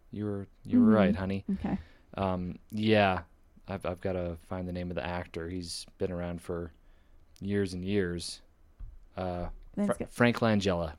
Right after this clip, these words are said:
Speaker 1: Yep.
Speaker 2: Ah, okay.
Speaker 1: He, boy, he really made you hate him.
Speaker 2: Mm-hmm.
Speaker 1: Just, yeah. And, uh, Mark Rylance, uh, he was the lead,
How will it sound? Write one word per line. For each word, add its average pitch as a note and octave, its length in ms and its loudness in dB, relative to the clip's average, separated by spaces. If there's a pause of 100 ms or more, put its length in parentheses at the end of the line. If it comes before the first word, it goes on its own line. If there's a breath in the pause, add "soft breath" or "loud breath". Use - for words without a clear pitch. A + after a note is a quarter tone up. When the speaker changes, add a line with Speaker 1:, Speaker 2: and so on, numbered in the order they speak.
(120)
Speaker 1:
Yep. F#2 220 -2 (100)
Speaker 2:
Ah, F#3 180 -4
okay. - 360 -12
Speaker 1:
He, F#2+ 800 2 (1500)
boy, F#2 260 2
he G2 220 -2
really F#2+ 380 4
made F2+ 220 -2
you F#2 80 -2
hate F2+ 240 0
him. E2+ 300 -4
Speaker 2:
Mm-hmm. A3+ 160 6
Speaker 1:
Just, A3+ 480 6 (1000)
yeah. F#2 420 -2 (500)
And, F2+ 440 -6 (640)
uh, F2+ 260 -6 (140)
Mark A2+ 320 4
Rylance, G#2+ 960 0
uh, F#2+ 240 -2
he F#2 260 -4
was F#2 420 -2
the F2+ 280 -6
lead, F2+ 520 -4